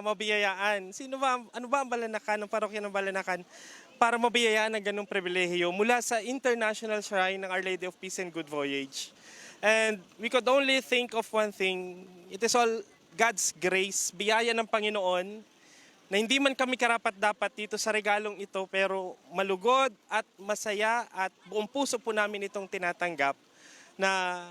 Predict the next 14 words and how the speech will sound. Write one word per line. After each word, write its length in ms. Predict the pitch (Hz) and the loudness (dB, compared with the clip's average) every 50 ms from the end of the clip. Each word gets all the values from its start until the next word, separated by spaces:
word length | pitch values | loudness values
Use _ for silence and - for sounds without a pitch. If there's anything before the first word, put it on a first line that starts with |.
| - - - - - - - | -18 -20 -20 -20 -14 -8 -6
ang 120 | 190 185 185 | -6 -4 -2
kab-, 240 | 226 220 185 185 175 - _ - - - _ _ _ _ | -2 -2 -2 -4 -20 -20 _ -20 -20 -20 _ _ _ _
actually, 560 | - - - - 220 226 247 247 240 226 202 160 _ - - _ _ - | -10 -6 0 2 2 4 4 2 2 0 -4 -8 _ -20 -20 _ _ 0
naghahanda 720 | 202 214 208 226 220 214 233 220 220 226 226 233 220 208 | 0 2 4 4 4 4 2 2 2 2 4 4 2 0
ang 80 | 208 208 | -2 -2
Balanacan 560 | 190 196 202 202 196 196 - 226 214 220 208 | -2 -2 -2 -2 -2 -4 -2 -2 -4 -4 -2
para 240 | - 196 190 190 202 | -4 -2 -2 -2 -4
sa 160 | - - 202 | -6 -8 -10
ikalimampung 720 | 185 - 208 196 196 196 202 196 196 - 208 208 202 202 | -6 -4 -4 -2 -2 -2 -4 -4 -6 -6 -6 -6 -6 -6
taon 560 | 196 - 196 175 180 196 202 196 190 190 196 196 | -6 -6 -6 -4 -2 -4 -4 -4 -6 -8 -6 -4
ng, 240 | 190 185 190 190 190 185 185 175 165 | -2 -2 -2 -4 -6 -10 -12 -10 -6
ah, 160 | 180 180 180 | -4 -4 -2
pagiging 400 | 175 - 196 190 196 185 185 202 | -2 -2 -4 -4 -4 -6 -8 -4
parokya. 560 | 196 - 190 185 180 175 - 180 180 180 202 | -2 0 0 0 0 -2 -2 -2 0 0 0